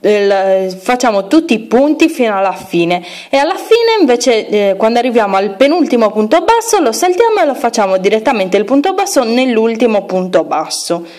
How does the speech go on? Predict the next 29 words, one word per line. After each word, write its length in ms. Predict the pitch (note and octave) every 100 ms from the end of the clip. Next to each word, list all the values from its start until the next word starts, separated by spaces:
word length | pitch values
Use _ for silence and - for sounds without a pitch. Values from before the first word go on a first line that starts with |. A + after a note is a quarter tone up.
| - - - _ _
Ok? 800 | F#3 F#3 C4 A3 G3 G3+ G#3 A3 -
Spero 400 | - B3+ C4 A#3+
di 140 | G#3
essere 340 | G3+ A3 F#3+
stata 380 | F#3 G3+ F#3+ F3+
chiara. 400 | F3+ E3 E3+ F#3
Ora 140 | A3 G#3
li 120 | A3
faccio 220 | G#3 A#3+
e 40 |
poi 140 | A3 G3
vi 100 | F#3
faccio 280 | F3 F3+ D#3
vedere. 580 | D3+ - - - - _ _
Ok, 720 | - A3 - - F#3+ F#3 F3+ -
quindi 520 | A3 G#3 F#3+ F#3 G3
sono, 840 | - A#3+ G#3+ G3 F3+ F3+ - - _ _
mm, 540 | G3 G3 F#3 F3 A3+ C#3+ - -
vedete 580 | F#3+ F#3+ F#3 E3+ G3+ F#3+
che 100 | F#3
ho 60 |
ancora 400 | F3+ F#3+ B3 G#3+
due 180 | F3 F3+
punti, 960 | F3 - F#3 F3+ F3+ - F#3 F3+ F3+ -
non 240 | F#3+ F#3+
si 140 | F3+ F#3+
vede 220 | F3 E3
molto 320 | F3 F3+ F3+
bene. 340 | F3 F3 E3+